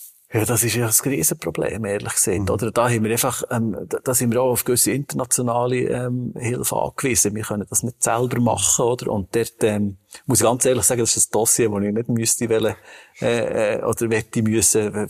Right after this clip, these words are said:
Speaker 1: ähm, äh, betreuen im, im, im Bundesrat, oder? Wo man muss sagen, da, das ist, das ist wirklich extrem schwierig.
Speaker 2: Mhm.
Speaker 1: Und darum,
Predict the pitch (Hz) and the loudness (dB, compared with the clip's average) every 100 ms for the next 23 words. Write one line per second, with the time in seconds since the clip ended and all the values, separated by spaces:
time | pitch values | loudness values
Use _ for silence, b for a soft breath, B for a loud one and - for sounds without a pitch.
0 | 113 110 104 104 104 104 101 101 101 98 | -2 0 -2 -2 -2 -2 -2 -4 -4 -6
1 | 104 92 110 - 104 107 113 110 - 107 | -8 -4 -4 0 0 2 2 2 0 -6
2 | - 117 104 110 110 113 110 110 - 87 | -6 -6 -2 -2 -2 0 -2 0 -2 0
3 | 85 - 98 107 101 101 95 87 76 - | -2 0 -4 -2 -2 -2 -2 0 -2 -4
4 | 90 104 98 98 101 - - - 110 - | -4 -2 -2 -2 -4 -4 -6 -6 -2 0
5 | 98 87 80 76 - - 58 - - 87 | 0 -2 -4 -4 -4 -2 -4 -2 -4 -2
6 | 82 80 - 113 139 | -2 -4 0 2 2